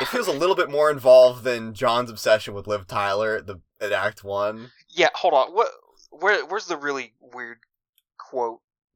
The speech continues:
Speaker 2: on this page? Uh, the, the comment about low-income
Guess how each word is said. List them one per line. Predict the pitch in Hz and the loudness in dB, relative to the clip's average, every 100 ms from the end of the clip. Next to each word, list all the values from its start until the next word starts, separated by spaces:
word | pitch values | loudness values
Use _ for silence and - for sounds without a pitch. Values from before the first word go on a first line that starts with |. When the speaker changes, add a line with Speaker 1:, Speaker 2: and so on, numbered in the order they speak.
| _ _ | _ _
Speaker 2:
on | 127 113 | -10 -8
this | 117 | -12
page? | - 120 110 - - _ _ - | -10 -12 -12 -20 -20 _ _ 6
Uh, | 135 131 - _ _ _ _ _ _ _ _ _ _ _ _ _ - - _ _ _ _ _ _ _ _ _ _ _ _ - | 8 8 6 _ _ _ _ _ _ _ _ _ _ _ _ _ -14 -14 _ _ _ _ _ _ _ _ _ _ _ _ -4
the, | 180 147 | -4 -2
the | 156 | -4
comment | 160 - 156 - 233 - - | 0 4 4 6 2 0 -2
about | 147 147 151 156 - _ _ _ _ _ _ _ _ | 4 8 8 6 2 _ _ _ _ _ _ _ _
low-income | 139 131 165 202 214 143 170 190 175 - 185 175 165 | -20 2 6 8 6 2 0 0 -2 6 6 6 -4